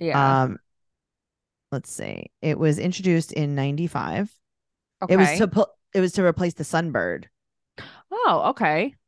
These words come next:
Speaker 2: Um, it was, the styling was shared with the redesigned Chevy Cavalier. Beautiful
Speaker 1: I had, that was
Speaker 2: car.
Speaker 1: my first car.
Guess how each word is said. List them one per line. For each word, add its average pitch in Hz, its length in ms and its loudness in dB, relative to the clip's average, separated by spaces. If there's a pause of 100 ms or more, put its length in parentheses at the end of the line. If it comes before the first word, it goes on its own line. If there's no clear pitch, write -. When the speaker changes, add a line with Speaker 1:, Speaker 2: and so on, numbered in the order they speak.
(280)
Speaker 2:
Um, 135 320 2
it 151 80 0
was, 151 540 2
the 160 100 -8
styling 185 380 0
was 170 100 -2
shared 165 200 -2
with 156 100 -2
the 156 80 -4
redesigned 151 500 -4
Chevy 151 340 -4
Cavalier. 135 800 -4 (260)
Beautiful 151 260 0
Speaker 1:
I 427 40 4 (100)
had, 370 100 6
that 359 80 6
was 392 100 2
Speaker 2:
car. 403 80 4
Speaker 1:
my 427 40 4
first 415 240 2 (240)
car. 165 220 0